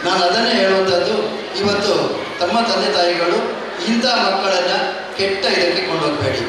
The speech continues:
ಉತ್ತಮ ಸಂಸ್ಕಾರ ಕೊಡಿ, ಅವರಿಗೆ ಪ್ರೀತಿ ಕೊಡಿ, ಗೌರವ ಕೊಡಿ. ಶ್ರೀಕೃಷ್ಣ ಪರಮಾತ್ಮ ಕೇವಲ ಹದಿನಾರು ವರ್ಷಗಳವರೆಗೆ ಮಾತ್ರ ತನ್ನ ಕೊಳಲನ್ನು ಅವರು ನುಡಿಸಿದ್ದಾನೆ. ಆಮೇಲೆ ತನ್ನ ಕೊಳಲನ್ನು ರಾಧೆಯ ಕೈಗೆ ಕೊಟ್ಟು ತನ್ನದೇ ಆದಂಥ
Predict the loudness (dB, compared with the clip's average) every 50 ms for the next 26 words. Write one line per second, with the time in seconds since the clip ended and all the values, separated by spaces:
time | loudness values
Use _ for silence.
0 | -4 -2 -2 -2 -2 0 0 0 2 2 2 2 0 0 0 0 0 0 0 2
1 | 0 0 0 -2 -2 -4 -6 -6 -8 -4 -2 0 0 2 2 0 0 0 0 0
2 | 0 0 0 0 0 0 -2 -2 -2 -4 -6 -6 -8 -8 -4 -2 0 2 2 2
3 | 2 2 2 0 0 -2 -2 -4 -4 -6 -6 -6 -6 -4 -2 -2 -2 0 0 0
4 | 0 0 2 2 2 2 2 2 0 0 0 0 0 0 0 -2 -2 -4 -6 -4
5 | -4 -2 0 0 2 2 2 0 0 0 0 0 0 0 0 0 2 2 2 2
6 | 2 2 0 0 0 -2 -2 -2 -2 -2 -2 -2 -2 -2 -2 -2 -2 -2 0 0
7 | 0 0 0 0 0 0 0 2 2 2 0 0 -2 -4 -4 -4 -2 0 0 0
8 | 0 0 -2 -4 -4 -6 -8 -6 -4 -2 0 0 2 2 2 2 2 2 2 2
9 | 2 2 0 0 0 -2 -2 -2 -2 -2 -2 -4 -4 -6 -8 -10 -10 -10 -6 -2
10 | 0 0 2 2 2 2 0 0 0 0 0 0 0 0 0 0 0 0 0 0
11 | 0 0 0 0 0 0 0 0 -2 -4 -4 -2 0 0 2 2 2 2 2 2
12 | 2 2 2 2 0 0 0 0 0 0 0 0 0 0 0 -4 -4 -2 0 0
13 | 2 2 2 2 2 2 2 2 2 0 0